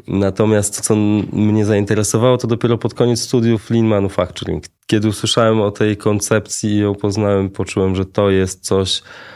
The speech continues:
co będę robił. Czyli wnoszenie zdrowego rozsądku w to, na co nikt nigdy nie ma czasu. Czyli w te wożenie pustej taczki, m, przysłowiowe.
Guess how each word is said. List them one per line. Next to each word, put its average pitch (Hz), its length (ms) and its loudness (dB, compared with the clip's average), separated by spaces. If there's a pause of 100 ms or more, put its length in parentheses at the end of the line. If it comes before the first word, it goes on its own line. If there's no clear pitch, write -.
(180)
co - 160 -4
będę 90 680 0
robił. 85 460 -2 (440)
Czyli 147 500 0
wnoszenie 143 600 2
zdrowego 123 460 2
rozsądku 110 680 0
w - 460 -16
to, 101 200 0
na 98 120 0
co - 160 -6
nikt 95 220 -4
nigdy 90 200 -2
nie 87 80 0
ma 82 120 -4
czasu. - 360 -6 (680)
Czyli 85 300 -4
w - 80 -14
te 90 140 -2
wożenie 85 760 0
pustej 92 340 -4
taczki, 85 480 -2 (140)
m, 92 180 -4
przysłowiowe. 90 600 0